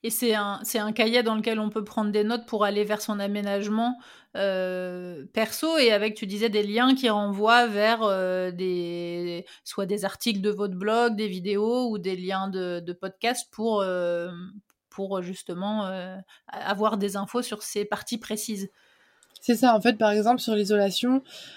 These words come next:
Speaker 2: il va y avoir toute une, toute une partie à remplir et toute une page de flashcode, en fait, euh, qui vont renvoyer chacun vers une ressource, euh, qu'on a faite et qui va permettre, en fait, de remplir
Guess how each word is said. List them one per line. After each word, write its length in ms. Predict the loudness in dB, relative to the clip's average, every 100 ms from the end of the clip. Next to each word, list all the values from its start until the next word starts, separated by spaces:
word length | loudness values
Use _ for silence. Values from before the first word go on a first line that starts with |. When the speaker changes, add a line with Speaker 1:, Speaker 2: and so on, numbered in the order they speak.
| -18 -4
Speaker 2:
il 100 | 4
va 60 | 6
y 40 |
avoir 200 | 6 4
toute 160 | 0 -4
une, 120 | -6
toute 300 | -4 0 2
une 140 | 2
partie 300 | 2 2 2
à 80 | 4
remplir 380 | 4 2 8 8
et 100 | 8
toute 240 | 2 -4
une 120 | -2 4
page 220 | 4 4
de 100 | 2
flashcode, 520 | 4 2 4 6 6
en 100 | 6
fait, 300 | 2 -2 0
euh, 160 | -2 -2
qui 180 | -6
vont 140 | -2 2
renvoyer 340 | 2 4 2
chacun 340 | 2 0 2 2
vers 140 | 2
une 100 | 2
ressource, 560 | 2 0 0 -4 -4 -2
euh, 260 | 2 4 2 -2 -20 -20 -6
qu'on 200 | 2 4
a 100 | 4
faite 240 | 2 2
et 80 | 0
qui 140 | 0
va 160 | 6 6
permettre, 600 | 6 4 6 4 2 -8
en 60 | -2
fait, 240 | -2 0
de 180 | 0 0
remplir 640 | 2 0 0 -2 -2 -4